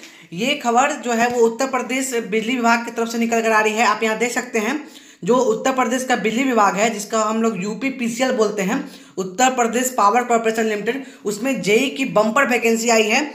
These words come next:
तो चलिए हम लोग देखते हैं कि कौन कौन से branch के बच्चे इसमें eligible हैं। और इस video को अंत तक देखें, मैं बताऊंगा कि इसमें हम लोग कैसे apply कर सकते हैं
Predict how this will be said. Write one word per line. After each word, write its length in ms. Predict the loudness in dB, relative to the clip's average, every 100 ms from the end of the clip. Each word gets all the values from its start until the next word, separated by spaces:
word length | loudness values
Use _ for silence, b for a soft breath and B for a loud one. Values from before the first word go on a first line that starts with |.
| -10 -6
तो 60 |
चलिए 180 | -2 0
हम 80 | 0
लोग 80 | 0
देखते 280 | -2 0
हैं 100 | -2
कि 80 | -2
कौन 200 | -2 -2
कौन 160 | 0 -2
से 160 | -2 -2
branch 280 | 0 0 -2
के 80 | -4
बच्चे 180 | -4
इसमें 200 | -6 -2
eligible 320 | -2 0 0 0
हैं। 180 | 0 -4 B B -4
और 100 | -2
इस 100 | 0
video 240 | -2 -2 2
को 120 | 2
अंत 500 | 2 -2 -4 -2 -4
तक 80 | -2
देखें, 240 | -2 -4
मैं 160 | -4 -2
बताऊंगा 380 | -2 -2 -2 -4
कि 120 | -6
इसमें 200 | -8 -6
हम 120 | -2
लोग 120 | 0
कैसे 300 | 2 2 2 2 0 B B -4
apply 280 | 2 2 4
कर 180 | 2
सकते 240 | 2 -2 -2
हैं 180 | -4